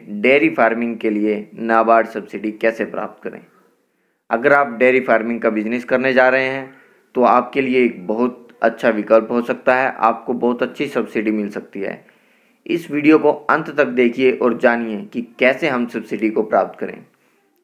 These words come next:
तो बहुत सारे लोगों के दिमाग में ये क्वेश्चन चलता रहता है कि आखिर इस सब्सिडी को पाने के लिए क्या करना होता है, क्या करना पड़ेगा। तो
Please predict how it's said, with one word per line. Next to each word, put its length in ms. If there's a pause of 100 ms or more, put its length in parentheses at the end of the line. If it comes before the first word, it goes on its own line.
तो 380 (600)
बहुत 340
सारे 240
लोगों 260
के 120
दिमाग 320
में 160
ये 180
क्वेश्चन 440
चलता 300
रहता 300
है 100
कि 400
आखिर 520
इस 240
सब्सिडी 400
को 120
पाने 300
के 100
लिए 180
क्या 280
करना 280
होता 300
है, 300
क्या 140
करना 300
पड़ेगा। 560 (440)
तो 380